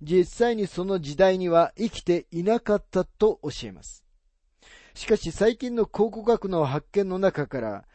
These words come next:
創世記を裏付ける証拠がとても多く出てきているので、リベラル主義者たちはこの教えを幾分放棄したようです。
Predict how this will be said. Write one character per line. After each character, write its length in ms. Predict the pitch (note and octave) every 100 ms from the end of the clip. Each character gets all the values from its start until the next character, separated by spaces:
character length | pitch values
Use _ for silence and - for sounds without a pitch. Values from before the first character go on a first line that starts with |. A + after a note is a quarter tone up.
| _
創 220 | - G#3+ A#3
世 200 | A#3+ A3+
記 160 | G3+
を 100 | F#3+
裏 200 | E3 F3+
付 120 | E3 -
け 120 | F#3
る 100 | D3+
証 300 | - F3+ E3+
拠 160 | D3+ C#3+
が 240 | F3+ F3 - _ -
と 160 | E3
て 160 | - B3
も 280 | A#3+ A3+ B3+
多 60 | -
く 220 | E3+ E3+
出 160 | G3
て 160 | F#3 E3+
き 100 | -
て 140 | E3
い 60 | D3+
る 80 | C3+
の 120 | A#2+
で、 260 | G#2 G2 G#2+ _ _ -
リ 160 | E3 G3
ベ 120 | A3
ラ 100 | G#3+
ル 80 | G3+
主 120 | G#3
義 120 | D#3+
者 140 | E3+
た 140 | D#3 D3
ち 120 | C3+
は 280 | C3+ F3+ G3+ _ _
こ 180 | - D#3
の 220 | A#3 D#3+ G3+
教 220 | - F#3
え 80 | E3
を 200 | F3+ G3 _ _
幾 380 | E3 F#3 - B3
分 280 | A#3+ A3+ G3
放 200 | A#3 G#3
棄 220 | - G3
し 100 | -
た 120 | F3
よ 140 | B2+ -
う 40 |
で 80 | -
す。 200 | - -